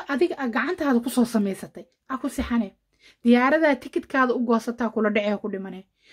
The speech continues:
Baabuuraa kireysatay ama furaha aa ku rogtay magaalada aad danka lahayd, meeshii adoon gaarin aa shil gelin. Qiso kastaa loo dhintaa. Qodax hadday ku muddo,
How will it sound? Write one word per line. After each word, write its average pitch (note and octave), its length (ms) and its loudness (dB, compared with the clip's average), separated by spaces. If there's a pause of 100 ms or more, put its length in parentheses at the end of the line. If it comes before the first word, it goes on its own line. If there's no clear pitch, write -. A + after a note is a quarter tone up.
(240)
Baabuuraa C4+ 560 4
kireysatay A#3+ 600 0 (500)
ama C4+ 160 0
furaha C#4+ 320 2
aa A#3+ 80 0
ku A#3+ 120 -8
rogtay B3 280 2
magaalada A#3+ 400 4
aad A#3 160 -2
danka B3+ 220 0
lahayd, A#3 320 2 (460)
meeshii A#3+ 360 6
adoon A3+ 240 4
gaarin G#3+ 260 0
aa G3 80 -6
shil G3+ 220 -8
gelin. G3 260 -14 (2000)
Qiso A#3+ 460 0
kastaa A3 340 -6
loo F#3+ 160 -6
dhintaa. F#3 380 -16 (320)
Qodax C4+ 340 6
hadday A3+ 300 4
ku G#3+ 140 -6
muddo, F#3 320 -4